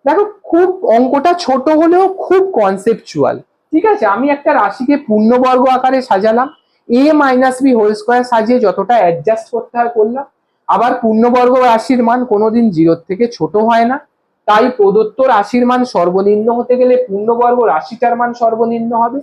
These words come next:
এখন পূর্ণবর্গ রাশিটার সর্বনিম্ন মান হচ্ছে জিরো, তাই প্রদত্ত রাশির সর্বনিম্ন মান জিরো plus বারো অর্থাৎ বারো। এটাই কিন্তু উত্তর। আশা করি অঙ্কটা বুঝতে পেরেছো।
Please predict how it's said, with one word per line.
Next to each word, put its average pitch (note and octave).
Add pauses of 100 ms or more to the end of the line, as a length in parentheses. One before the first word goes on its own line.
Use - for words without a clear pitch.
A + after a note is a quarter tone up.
(480)
এখন C4 (140)
পূর্ণবর্গ A#3+ (160)
রাশিটার A#3+
সর্বনিম্ন G#3
মান G#3
হচ্ছে A3+ (140)
জিরো, G#3 (640)
তাই G#3+ (100)
প্রদত্ত G#3+
রাশির A3+
সর্বনিম্ন G#3+
মান C4 (180)
জিরো G3+ (120)
plus G3+ (160)
বারো F#3 (160)
অর্থাৎ A#3
বারো। C3 (300)
এটাই A3+
কিন্তু C4+ (140)
উত্তর। C3 (180)
আশা B3+
করি C#4+
অঙ্কটা G3+
বুঝতে E3
পেরেছো। A3+